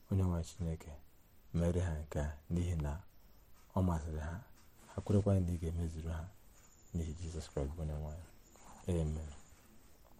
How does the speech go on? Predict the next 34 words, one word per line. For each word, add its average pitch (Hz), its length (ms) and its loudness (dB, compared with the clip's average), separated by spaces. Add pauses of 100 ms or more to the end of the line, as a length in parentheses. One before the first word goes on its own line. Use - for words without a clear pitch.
(200)
Ekele 104 340 6
dịrị 87 220 2 (100)
gị 90 180 0
Chineke 85 420 2 (460)
n'ihi 95 200 8
na 85 120 4
i - 20 4
mewo 82 300 4
nke 80 180 -4
a. 76 80 0 (520)
Gị 101 220 2 (160)
onye 104 300 8
meworo 87 380 4
nke - 180 -6
a 82 100 2
n'oge 80 260 2
dị 80 100 -2
ugbu 78 220 -4
a, 76 80 -4 (600)
achọ 90 200 2
nke 82 200 0
mata 87 360 0 (220)
na - 140 -6
Chineke 98 380 2
agbagharawo 82 520 2
mmehie 80 340 -2
gị. 82 120 -4 (540)
O 98 140 0
degwo 85 260 2
afa 82 200 0
gị 76 140 2
n'akwụkwọ 80 360 2
nke 78 180 -2
ndụ, 73 220 2